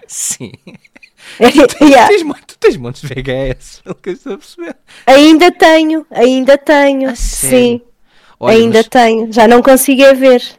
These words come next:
Speaker 1: V-, ah, porquê? Não tens, já não tens a
Speaker 2: Porque já não
Speaker 1: leitor
Speaker 2: tenho
Speaker 1: de cassetes?
Speaker 2: leitor.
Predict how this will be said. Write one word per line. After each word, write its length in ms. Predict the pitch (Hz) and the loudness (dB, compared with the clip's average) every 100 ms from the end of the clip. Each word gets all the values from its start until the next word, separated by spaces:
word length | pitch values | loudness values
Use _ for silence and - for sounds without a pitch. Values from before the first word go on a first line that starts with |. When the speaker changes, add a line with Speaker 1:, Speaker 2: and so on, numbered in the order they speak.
| _ _ - | _ _ -20
Speaker 1:
V-, 280 | 120 123 _ _ _ _ _ _ - | -20 -20 _ _ _ _ _ _ -20
ah, 100 | - _ | -20 _
porquê? 480 | _ _ 101 60 50 _ _ _ 127 | _ _ -20 -20 -20 _ _ _ -20
Não 140 | 123 | -14
tens, 280 | 139 135 117 - | -10 -10 -12 -14
já 120 | 135 | -14
não 100 | 135 | -14
tens 260 | 143 135 127 | -12 -12 -12
a 160 | 123 | -6
Speaker 2:
Porque 240 | 196 302 311 | -2 0 2
já 160 | 285 | 2
não 140 | 277 277 | 4 4
Speaker 1:
leitor 60 | |
Speaker 2:
tenho 240 | 262 247 247 | 2 2 2
Speaker 1:
de 60 | |
cassetes? 260 | 240 - 220 | 0 -2 -2
Speaker 2:
leitor. 680 | 208 208 208 208 _ - 165 | -2 -2 -6 -10 _ -20 -20